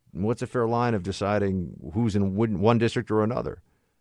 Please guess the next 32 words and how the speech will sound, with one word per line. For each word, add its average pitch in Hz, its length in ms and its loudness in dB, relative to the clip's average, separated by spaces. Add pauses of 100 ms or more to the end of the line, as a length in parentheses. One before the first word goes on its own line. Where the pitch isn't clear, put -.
(400)
You - 100 -14
know, - 140 -10
deciding 107 480 2
who 117 180 2
votes 110 400 6
and 92 200 2
where 110 500 4 (480)
is 85 440 -6
a 80 80 -10
very 101 380 2
important 87 480 0
part 98 280 2
of 85 240 -8
the, 85 260 -4
uh, 82 140 -4 (100)
process, 139 580 0
isn't 98 260 -2
it? - 140 -16 (640)
And, 78 440 -10
uh, 76 180 -10
what 110 240 4
is 104 160 4
a 92 140 2
legitimate 90 600 6
vote, 82 300 -2
a 87 80 0
legitimate 90 440 4
referendum, 87 460 0
and 104 140 2
what 127 140 0
is 131 100 -6
not? 190 460 -8